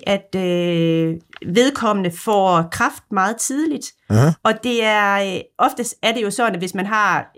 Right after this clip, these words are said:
Speaker 1: et brca-mutation, jamen, så er det brystkræft, eller hvis man har andre typer af mutationer, så er det sådan nogle mere specifikke,
Speaker 2: Ja.
Speaker 1: øh, kræft, øh, former, der dukker op. Men ved Blooms, der kan det være en hvilken som helst kræfttype, altså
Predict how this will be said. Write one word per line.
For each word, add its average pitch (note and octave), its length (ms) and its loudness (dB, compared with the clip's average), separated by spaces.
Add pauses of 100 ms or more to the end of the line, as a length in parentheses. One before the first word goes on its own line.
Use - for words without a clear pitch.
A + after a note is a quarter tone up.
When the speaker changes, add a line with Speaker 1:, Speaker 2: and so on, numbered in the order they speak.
Speaker 1:
et F3 140 -6
brca-mutation, G#3 840 -2
jamen, D#3 100 -4
så F3+ 100 -4
er G3+ 40 0
det E3+ 140 -6
brystkræft, - 720 -4
eller D#3 380 0
hvis E3+ 160 -6
man F3 120 -2
har F#3 360 0
andre G3+ 260 -2
typer A3 320 -4
af F#3 60 -2
mutationer, E3+ 400 -4
så F#3+ 100 -6
er G3 40 -6
det F#3+ 100 -6
sådan G#3+ 140 -4
nogle E3+ 240 0 (100)
mere G#3+ 180 0
specifikke, G#3 760 0 (200)
Speaker 2:
Ja. E3 460 4
Speaker 1:
øh, E3 120 -4
kræft, G3 320 -2 (220)
øh, D#3 440 0 (460)
former, G#3+ 260 4
der C4+ 100 -4
dukker E3+ 280 -4
op. F#3 180 0 (500)
Men G#3 180 -2
ved G#3 160 -2
Blooms, D#4+ 340 0 (140)
der C#4+ 80 -4
kan C#4 140 -6
det A#3 100 -6
være G#3+ 380 0
en A3+ 100 0
hvilken C#4+ 260 -2
som A3 160 -4
helst C4 320 -6
kræfttype, A3 540 -4
altså G#3+ 240 -4